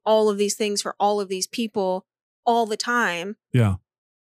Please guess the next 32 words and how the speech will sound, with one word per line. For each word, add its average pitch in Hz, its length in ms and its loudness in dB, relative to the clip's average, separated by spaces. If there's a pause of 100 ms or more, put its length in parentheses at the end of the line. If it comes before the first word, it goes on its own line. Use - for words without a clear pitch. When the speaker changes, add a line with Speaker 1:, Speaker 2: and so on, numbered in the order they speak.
(480)
Speaker 1:
Which 226 240 0
means 220 200 -4
now 214 180 0
you're 208 140 -2
pulling 214 360 -2
energy 208 380 -2
from 196 280 -6
your 180 120 -6
inner 226 200 0
circle 185 540 -2
to 220 120 -4
distribute 202 420 -4
it - 140 -4
further 185 280 -2
outward. 196 460 -2
Speaker 2:
Yep. 110 240 2
And 127 100 4
then 127 120 6
that 127 140 2
reliability 117 680 4
that 107 120 2
I 107 60 4
have 110 180 4
with 107 120 0
my 107 100 4
inner 117 180 6
circle 104 460 2
isn't 110 200 4
always 104 300 2
there 107 320 2
because 104 580 2
I'm 104 260 2